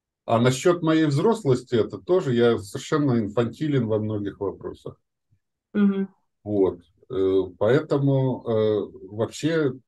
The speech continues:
Speaker 1: я считаю, что, как помните, у Экзюпери взрослый, взрослый, как он, как он пишет, что в «Маленьком принце», что он не любит взрослых.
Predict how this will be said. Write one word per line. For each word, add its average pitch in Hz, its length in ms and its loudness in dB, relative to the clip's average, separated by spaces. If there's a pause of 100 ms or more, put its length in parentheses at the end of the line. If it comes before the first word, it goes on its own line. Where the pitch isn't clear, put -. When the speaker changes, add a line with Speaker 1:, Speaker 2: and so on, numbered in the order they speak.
(120)
Speaker 1:
я 123 160 0
считаю, 131 460 0
что, 107 600 0 (180)
как - 200 -4
помните, 117 460 0
у 101 160 2
Экзюпери 107 880 -4 (1200)
взрослый, 107 640 4
взрослый, 92 640 -4
как 98 240 -2
он, 90 220 -6
как 101 240 -2
он 92 160 -8
пишет, - 260 -8
что 90 440 -6 (140)
в 87 140 -16
«Маленьком 98 440 0
принце», 107 360 -8
что 87 220 -10
он 85 60 -6
не 95 120 -2
любит 101 300 -6
взрослых. 90 560 -8